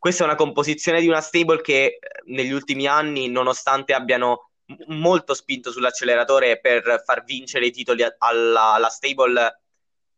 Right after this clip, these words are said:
credo che questa cosa sia molto rara, una stable del genere sia molto rara. Parlando con Alberto nella puntata purtroppo andata, andata persa, eh,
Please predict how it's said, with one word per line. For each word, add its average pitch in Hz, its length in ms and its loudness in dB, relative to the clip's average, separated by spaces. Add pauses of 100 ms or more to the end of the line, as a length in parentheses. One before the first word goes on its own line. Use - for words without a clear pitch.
(160)
credo 160 240 2
che 143 280 -4 (220)
questa 180 640 -2
cosa 170 340 4
sia 156 140 -2
molto 135 320 0
rara, 110 380 2
una 120 180 -4
stable 147 320 0
del 135 160 -2
genere 143 300 0
sia 123 100 -2
molto 120 320 0
rara. 107 320 2 (400)
Parlando 156 540 2
con 180 160 2
Alberto 156 440 -2
nella 143 240 0
puntata 139 420 -4
purtroppo 143 520 -2
andata, 135 320 2
andata 127 560 2
persa, 151 480 -2 (600)
eh, 123 400 0